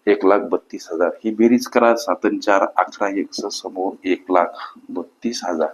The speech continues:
लेकरांनो, एक्सला एकटं करू, एक लाख बत्तीस हजार कडे जाताना अकरा भागीला स्वरूपात हा भाग द्यायचा. अकरा एक अकरा, उरतात दोन, होतात बावीस. अकरा दोन्ही बावीस.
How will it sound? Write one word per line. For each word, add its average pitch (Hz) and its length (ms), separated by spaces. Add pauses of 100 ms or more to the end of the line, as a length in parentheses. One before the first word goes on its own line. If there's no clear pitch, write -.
लेकरांनो, 110 540
एक्सला 107 500
एकटं 101 300
करू, 87 300 (800)
एक 101 260
लाख 110 320
बत्तीस - 400
हजार 92 280
कडे 95 280
जाताना 92 580
अकरा 95 260
भागीला 98 400
स्वरूपात 113 600 (540)
हा 113 240
भाग 135 360
द्यायचा. 95 460 (160)
अकरा 120 360
एक 107 300
अकरा, 110 560 (1040)
उरतात 131 420
दोन, 113 280 (1000)
होतात 107 380
बावीस. 92 520
अकरा 107 340
दोन्ही 101 340 (240)
बावीस. 82 520